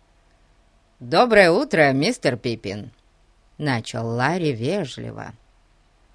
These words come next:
«В округе всё спокойно?» «Разумеется», —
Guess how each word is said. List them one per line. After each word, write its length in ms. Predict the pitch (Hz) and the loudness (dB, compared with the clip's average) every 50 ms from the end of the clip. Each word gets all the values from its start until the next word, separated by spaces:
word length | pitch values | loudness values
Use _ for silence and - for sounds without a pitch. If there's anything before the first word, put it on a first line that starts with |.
| _ _ _ _ _ _ _ _ _ | _ _ _ _ _ _ _ _ _
«В 120 | 107 123 | 0 2
округе 760 | 151 156 151 - 151 143 151 185 214 202 185 180 175 160 147 | 2 2 4 2 0 0 2 2 2 2 2 2 2 2 2
всё 240 | 127 - - 156 151 | 0 0 0 0 0
спокойно?» 840 | 151 - - 131 123 - 135 151 214 262 262 202 131 95 90 117 113 _ _ _ _ _ _ _ _ _ _ _ _ _ _ _ _ _ _ _ _ _ _ _ _ _ _ _ _ _ _ _ _ _ _ _ _ | 0 0 -2 -2 -2 0 0 0 2 0 0 -4 -6 -8 -10 -14 -16 _ _ _ _ _ _ _ _ _ _ _ _ _ _ _ _ _ _ _ _ _ _ _ _ _ _ _ _ _ _ _ _ _ _ _ _
«Разумеется», — 1500 | - 139 135 143 147 151 151 139 180 220 262 - - 254 185 147 131 127 135 151 180 165 - - - - 120 92 92 101 113 | -12 -6 -2 0 0 0 0 2 2 2 2 2 2 0 0 0 0 0 -2 -2 -4 -6 -8 -14 -10 -6 -6 -6 -6 -8 -10